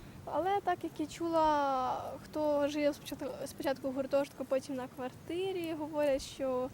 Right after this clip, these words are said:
на квартирі не цікаво. Це, можливо, тому що в кого немає компанії, наприклад, там сам живе або вдвох, тому трошки важко. Але так, то нормально. Тому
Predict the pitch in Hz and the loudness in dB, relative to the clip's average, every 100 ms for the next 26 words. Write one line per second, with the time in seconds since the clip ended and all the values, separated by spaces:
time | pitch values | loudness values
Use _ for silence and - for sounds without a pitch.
0 | - - - 285 294 294 285 262 262 247 | -10 -16 -4 2 2 2 0 0 0 0
1 | 269 330 349 - 262 - 311 392 415 415 | 0 0 0 -4 -4 0 2 2 0 -2
2 | 415 403 - - - - - - 311 302 | -4 -6 -14 -20 -18 -18 -16 -6 -4 -2
3 | 311 294 285 294 294 - 285 - - - | 2 2 2 0 -2 -2 -6 -6 -16 -18
4 | - 311 311 277 269 269 262 254 262 311 | -4 2 4 4 2 2 0 -2 -2 -2
5 | 359 339 311 285 285 285 277 269 269 269 | 0 0 -2 -2 -4 -4 -4 -4 -4 -4
6 | 262 254 277 - - 294 311 285 269 262 | -6 -6 -8 -8 0 2 2 0 0 2
7 | 262 254 247 254 254 262 311 339 - - | 2 0 -2 -6 -4 -2 -2 -2 -8 -12
8 | - 269 262 277 294 - 254 262 330 427 | -6 -2 -2 -4 -8 -4 -2 0 0 0
9 | - - - - - - - - 311 302 | -6 -10 -12 -14 -12 -12 -2 4 6 6
10 | 302 302 523 605 571 - - - 320 302 | 4 2 0 2 4 6 6 6 2 4
11 | 523 302 - - - - - - - - | 4 6 4 2 0 2 0 0 -2 0